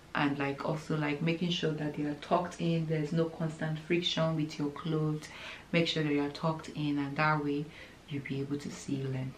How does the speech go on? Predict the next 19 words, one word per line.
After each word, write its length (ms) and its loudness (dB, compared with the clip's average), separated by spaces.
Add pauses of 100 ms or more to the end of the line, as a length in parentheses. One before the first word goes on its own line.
(440)
So 80 12
these 200 12
are 120 12
some 220 8
of 160 10
the 140 2
tips 480 0
that 180 -4
I 300 8
use, 720 2
that 140 0
I've 280 -2
practically 600 4
used, 680 0 (100)
and 180 0
that 140 0
has 220 -4
helped 500 2
me 200 4